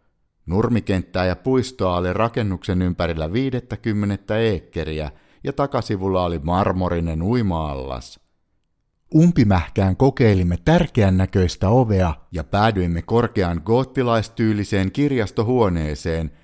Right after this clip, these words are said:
jota kiersi leikkauksin koristeltu tammipaneeli ja joka oli todennäköisesti sellaisenaan Englannista tuotettu. Vaelsimme talon Marie Antoinetten tyylisten makuuhuoneiden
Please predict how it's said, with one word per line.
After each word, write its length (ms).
jota 180
kiersi 500
leikkauksin 600
koristeltu 580
tammipaneeli 1200
ja 100
joka 300
oli 220
todennäköisesti 960
sellaisenaan 880
Englannista 640
tuotettu. 920
Vaelsimme 520
talon 380
Marie 420
Antoinetten 880
tyylisten 720
makuuhuoneiden 1120